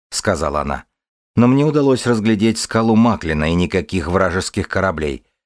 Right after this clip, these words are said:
Полагаю, мы можем быть довольны". "Старуха берет, и старуха отдает", ответил Джоран.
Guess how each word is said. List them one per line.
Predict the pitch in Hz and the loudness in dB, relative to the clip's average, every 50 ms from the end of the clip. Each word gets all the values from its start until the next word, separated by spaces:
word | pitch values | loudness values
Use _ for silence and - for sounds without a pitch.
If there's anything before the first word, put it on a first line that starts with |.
| _ _ _ - | _ _ _ 0
Полагаю, | 113 104 104 98 85 87 90 82 80 80 85 | 2 2 2 0 0 0 -2 0 0 0 2
мы | 95 101 | 2 2
можем | 95 87 85 85 78 85 90 82 | 2 2 0 0 0 -2 -2 0
быть | 95 104 92 90 | 0 -2 0 0
довольны". | 95 117 120 123 147 131 95 78 80 78 67 - _ _ _ _ _ _ _ _ _ _ _ _ _ _ _ - | 0 0 0 0 -2 -2 -2 0 -2 -4 -4 -8 _ _ _ _ _ _ _ _ _ _ _ _ _ _ _ -10
"Старуха | - - - - 92 90 98 98 - - 82 | -10 -8 -4 -4 -2 0 0 -2 -2 -2 -4
берет, | 71 76 69 73 73 73 - - - | -4 -4 -2 -2 -4 -4 -6 -12 -12
и | - - | -8 -8
старуха | - - - 78 71 76 80 76 - - 80 | -8 -4 -4 -4 -4 -2 -4 -4 -4 -4 -4
отдает", | 78 71 71 80 76 78 78 73 - - - - _ _ _ _ _ _ - | -6 -4 -4 -4 -2 -2 -4 -6 -8 -10 -18 -20 _ _ _ _ _ _ -8
ответил | 82 80 - 78 73 76 78 | -6 -4 -4 -6 -6 -6 -8
Джоран. | 73 71 78 73 73 71 67 62 | -6 -4 -4 -4 -4 -6 -8 -12